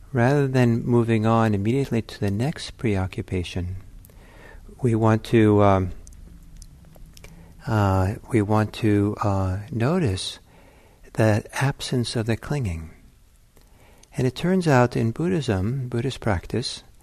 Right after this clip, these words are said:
as it goes, becomes more and more mature, the sense of absence becomes more and more valuable and precious.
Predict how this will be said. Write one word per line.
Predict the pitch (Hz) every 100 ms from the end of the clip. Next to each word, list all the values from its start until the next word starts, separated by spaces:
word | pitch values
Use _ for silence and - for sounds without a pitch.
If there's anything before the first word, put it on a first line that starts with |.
| - - _ -
as | 117 107
it | 110
goes, | - 110 107 101 - - - - _ _ _ _ - _ - _ _ _ - - _ _ _
becomes | - - 104
more | 101 110
and | 104
more | 104
mature, | 98 92 - 160 160 98 101 - _ _ - - _ _ -
the | 117
sense | - 160 -
of | 139 -
absence | 123 - - - 90 82 - - _ _ _ _
becomes | 120 - 120 110
more | 117 131 139
and | 123
more | 117 113 110
valuable | 101 98 104 117 117 101 90 82
and | 82
precious. | - 110 104 - 87 -